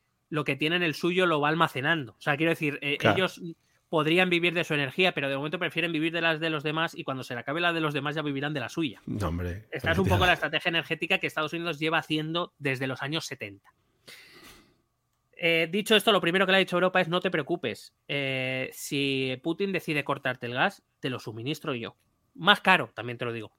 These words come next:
Speaker 1: pero
Speaker 2: Hombre,
Speaker 1: te lo suministro yo".
Speaker 2: está ma-, claro, mandarlo por el mar, esto tiene
Speaker 1: Por el
Speaker 2: ahí
Speaker 1: otro, por otro lado, eh, a Putin no le interesa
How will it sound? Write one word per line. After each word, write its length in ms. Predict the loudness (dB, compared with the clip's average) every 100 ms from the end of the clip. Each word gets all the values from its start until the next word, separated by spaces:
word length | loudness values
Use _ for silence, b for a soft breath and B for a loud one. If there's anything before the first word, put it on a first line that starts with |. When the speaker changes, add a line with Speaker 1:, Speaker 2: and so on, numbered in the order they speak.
| -4
Speaker 1:
pero 220 | -2 0
Speaker 2:
Hombre, 140 | -2
Speaker 1:
te 40 | -4
lo 40 |
suministro 460 | -6 -10 -12 -12 -12
yo". 120 | -12 _
Speaker 2:
está 160 | -8
ma-, 480 | -6 -6 -10 -12 -8
claro, 300 | 0 2 2
mandarlo 420 | 0 2 6 8 8
por 140 | 8
el 80 | 8
mar, 400 | 8 8 6 -2 _
esto 180 | -8 -6
tiene 220 | 0 2
Speaker 1:
Por 120 | 4 4
el 120 | 4
Speaker 2:
ahí 40 |
Speaker 1:
otro, 300 | 4 2 0 _ _ _ _
por 180 | -2 0
otro 260 | 0 2 4
lado, 420 | 4 2 -4 _ _ _ _ _ _ -2
eh, 1000 | 0 0 0 -2 -2 -4 -4 -6 -8 _ _ _ -10
a 180 | -8
Putin 380 | -6 -6 -4 -4
no 140 | -4 -2
le 140 | -2
interesa 600 | -4 -4 -2 -2 -4